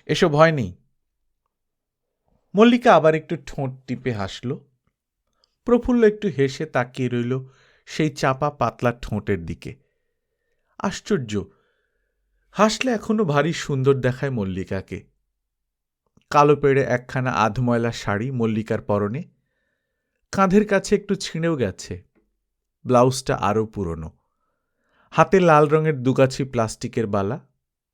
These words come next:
গায়ের আর কোথাও কোনো গয়না নেই। গলা, কান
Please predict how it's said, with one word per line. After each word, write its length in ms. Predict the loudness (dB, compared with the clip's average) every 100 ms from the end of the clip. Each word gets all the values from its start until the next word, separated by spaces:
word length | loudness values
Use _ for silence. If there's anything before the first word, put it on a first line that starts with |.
| _ _ 2
গায়ের 260 | 6 6 6
আর 180 | 4 2
কোথাও 400 | -2 -4 -4 -4
কোনো 300 | -4 -6 -2
গয়না 360 | -2 -2 -4
নেই। 220 | -6 -8 -12 _ _ _ _ _ _ _ _ 2
গলা, 380 | 8 8 8 0
কান 460 | -2 -2 -2 -4